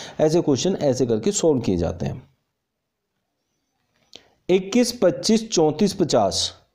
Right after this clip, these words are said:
तो संख्या थोड़ी बड़ी बड़ी जा रही है, इतनी छोटी भी नहीं है, इतनी बड़ी भी नहीं है। तो अब हम देखते हैं कि एक बार इसमें क्या क्या जोड़कर आ सकता है।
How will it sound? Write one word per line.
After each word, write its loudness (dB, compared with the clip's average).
तो 4
संख्या 2
थोड़ी 2
बड़ी 4
बड़ी 4
जा 2
रही 2
है, -2
इतनी 0
छोटी 0
भी 4
नहीं 4
है, -2
इतनी 0
बड़ी 4
भी 4
नहीं 2
है। 0
तो 2
अब 2
हम 2
देखते 2
हैं 2
कि 0
एक 4
बार 2
इसमें 2
क्या 2
क्या 2
जोड़कर 2
आ 4
सकता -2
है। -4